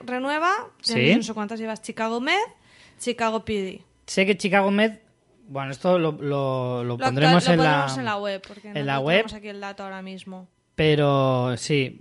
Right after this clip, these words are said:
Speaker 2: Chicago P D creo que es la más antigua. Si no recuerdo mal, Chicago P D igual va por, por la cuarta.
Speaker 1: Yo creo que
Speaker 2: ¿O
Speaker 1: Chicago
Speaker 2: más?
Speaker 1: Fire llevará dos o tres como mucho, porque esa la hemos, la teníamos en pilotos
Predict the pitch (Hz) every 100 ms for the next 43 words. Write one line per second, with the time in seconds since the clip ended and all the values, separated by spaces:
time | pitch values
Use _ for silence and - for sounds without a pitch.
0 | - 143 147 143 151 151 143 147 143 139
1 | 139 160 165 - - 139 151 165 156 156
2 | 151 151 147 147 147 143 147 143 139 139
3 | 139 139 135 135 131 - _ _ _ _
4 | - 147 139 135 127 156 160 160 160 196
5 | 254 - _ _ _ _ 220 240 269 302
6 | 277 254 - 117 262 285 - 277 277 302
7 | 285 247 226 226 254 254 220 277 277 254
8 | 240 - 254 220 208 202 - 196 196 185
9 | 202 208 220 220 214 214 220 214 214 214
10 | 220 220 220 220 220 226 240 254